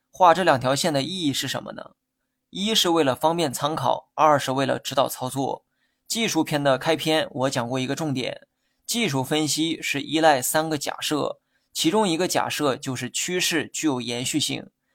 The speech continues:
当你发现股价在横盘震荡的时候，你就认定这种趋势会一直延续下去。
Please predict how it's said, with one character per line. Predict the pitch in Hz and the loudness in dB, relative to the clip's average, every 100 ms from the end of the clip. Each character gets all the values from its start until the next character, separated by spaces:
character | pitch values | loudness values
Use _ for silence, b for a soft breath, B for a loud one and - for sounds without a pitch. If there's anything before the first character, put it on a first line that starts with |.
| _ _ | _ _
当 | 175 202 | 2 4
你 | 156 | 4
发 | 165 170 | 4 4
现 | 180 156 101 | 4 0 -4
股 | 123 131 | -8 0
价 | 151 | 2
在 | 151 147 123 | 4 2 2
横 | - 151 170 | -2 -6 -4
盘 | 135 143 | -2 -2
震 | 147 156 | -4 -2
荡 | 147 | -2
的 | 123 | -2
时 | - | -6
候， | 120 131 - - _ _ | -4 -4 -4 -10 _ _
你 | - 151 | -4 0
就 | 180 | 2
认 | 220 190 | 0 2
定 | 170 143 - | 0 -2 -4
这 | |
种 | 170 131 | -4 -2
趋 | - 165 165 | -4 0 0
势 | - 143 - | 0 -2 -4
会 | - 135 | -4 -4
一 | - 151 | -2 -2
直 | 139 139 | 0 -2
延 | 120 123 127 | -2 -4 -6
续 | 175 | -4
下 | 131 127 | -2 -2
去。 | - - | -6 -10